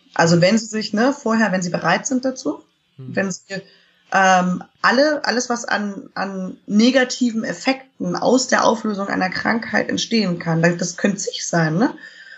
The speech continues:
Speaker 1: Robert Dills schreibt das in seinem Buch so schön, da war einer mit einer, mit einer Gräserallergie und er fragte das, äh, er fragte das vor dem Prozess ab und sagt, „Ja, was passiert denn, wenn Sie Gräser-, also gibt es einen negativen Effekt, wenn du die Gräserallergie nicht mehr hast?“ Und dann hat er kurz nachgedacht und hat gesagt, „Ja, dann muss ich den Rasen mähen. Das macht jetzt meine Frau.“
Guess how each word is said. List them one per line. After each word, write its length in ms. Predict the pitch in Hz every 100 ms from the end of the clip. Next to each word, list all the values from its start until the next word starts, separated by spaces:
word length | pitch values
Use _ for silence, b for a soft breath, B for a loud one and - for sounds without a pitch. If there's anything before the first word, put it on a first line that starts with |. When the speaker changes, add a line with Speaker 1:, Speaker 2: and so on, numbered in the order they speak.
| -
Speaker 1:
Robert 280 | 196 196 196
Dills 240 | 240 254
schreibt 260 | - 233 240
das 120 | 220
in 80 | 220
seinem 180 | 208 214
Buch 100 | 262
so 160 | 277
schön, 280 | 269 190 185
da 120 | 175
war 120 | 180 190
einer 200 | 202 202
mit 160 | -
einer, 260 | 185 185 180
mit 140 | 185
einer 120 | 185
Gräserallergie 1040 | 185 208 233 240 180 175 170 170 196 269 - B B B
und 160 | - 202
er 100 | 190
fragte 400 | - 190 208 233
das, 300 | 202 202 -
äh, 120 | -
er 260 | 196 190 175
fragte 280 | 202 202 202
das 140 | 202
vor 260 | - 247 247
dem 120 | 233
Prozess 440 | 226 226 220 202
ab 240 | - 214 220
und 160 | 214
sagt, 160 | 202 202
„Ja, 80 | 202
was 140 | 196
passiert 340 | - 196 277 269
denn, 120 | 220
wenn 140 | 208
Sie 120 | 180 180
Gräser-, 400 | 247 254 - -
also 240 | 170 170 -
gibt 200 | 269 -
es 100 | 240
einen 160 | 202 208
negativen 500 | 254 247 247 226 190
Effekt, 340 | 185 247 247
wenn 100 | -
du 60 | 196
die 140 | 185
Gräserallergie 720 | - 247 277 - 175 170 175 170
nicht 180 | 165
mehr 140 | 165 156
hast?“ 320 | 160 160 - B B B B B -
Und 20 | 214
dann 60 |
hat 80 | 226
er 40 | 220
kurz 180 | 226 208
nachgedacht 480 | 214 262 233 208
und 60 | 214
hat 60 | 202
gesagt, 340 | 196 202 -
„Ja, 80 | 202
dann 120 | 190
muss 120 | 170
ich 60 | 165
den 120 | 180
Rasen 380 | 170 214 180 151
mähen. 340 | 151 160 165 -
Das 120 | 170
macht 200 | 190 -
jetzt 160 | 175 170
meine 180 | 165
Frau.“ 480 | - - 254 175 160